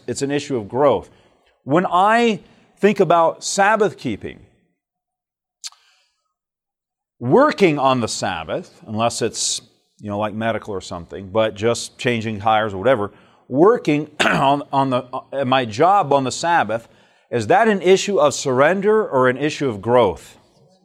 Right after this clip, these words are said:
It's an issue of surrender, right? <clears throat> But what about how I keep the Sabbath, the activities I do on the Sabbath? That's an issue of growth, isn't it? Because people are always continuing to grow,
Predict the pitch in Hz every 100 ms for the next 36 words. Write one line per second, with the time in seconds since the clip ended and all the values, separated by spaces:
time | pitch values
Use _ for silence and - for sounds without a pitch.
0 | _ _ _ - 131 156 147 151 - 165
1 | 196 160 95 - _ _ - 107 160 208
2 | - _ _ _ _ _ - - 185 151
3 | 185 160 254 269 180 190 190 143 - 226
4 | 220 180 190 185 143 - 190 165 104 -
5 | 151 131 - 190 185 180 156 131 131 127
6 | 175 151 117 104 120 101 78 67 _ _
7 | _ - - _ _ _ _ _ _ 131
8 | 143 147 143 143 135 107 190 139 113 120
9 | 107 82 - 117 - 131 - - _ _
10 | - 190 151 139 139 151 160 170 175 165
11 | 139 117 170 160 160 147 120 95 117 170
12 | 160 107 117